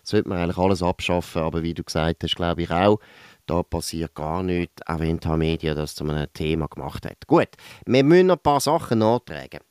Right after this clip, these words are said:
Erstens, äh, unser sehr treuer Herr, Hörer, Terry Tobler, hat mir vor einer Woche gesagt, dass ein guter Freund von ihm, der Silvan,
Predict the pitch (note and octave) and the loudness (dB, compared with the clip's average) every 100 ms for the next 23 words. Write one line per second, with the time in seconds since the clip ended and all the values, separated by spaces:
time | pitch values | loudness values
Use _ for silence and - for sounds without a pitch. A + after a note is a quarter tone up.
0 | - D#3+ - - - - - - - C#3+ | 0 2 2 -4 -12 -14 -14 -10 -4 -4
1 | D3+ D3 C#3+ - _ _ - F#3 G3+ - | -2 -2 -4 -4 _ _ 2 4 4 2
2 | A2+ A#2+ A2 F2+ F2+ - F2+ F#2+ A2+ A2+ | 2 4 4 2 -2 -2 -2 -2 -2 -8
3 | - _ - F#2 G#2 G#2+ G#2+ - _ - | -14 _ -14 -6 -4 -4 -6 -10 _ -6
4 | G2 A#2+ B2+ - - _ - - G2 F#2 | -2 0 -2 -6 -20 _ -12 -6 -2 0
5 | F2 E2 F2 E2+ D#2+ F#2+ A2 - - - | 0 0 -2 0 0 -2 -2 -6 -6 -2
6 | E2+ G2 G#2 - F2+ - F2 E2+ A#2 B2+ | 0 0 -2 -4 -4 -2 -4 -2 -2 -4
7 | E2+ F2+ G#2 F#2 A2+ G#2+ G2+ E2 - D3 | -6 -6 -6 -6 -4 -4 -2 -6 -2 0
8 | F3+ B2+ F#2 D#2 D2 | 2 4 2 2 -6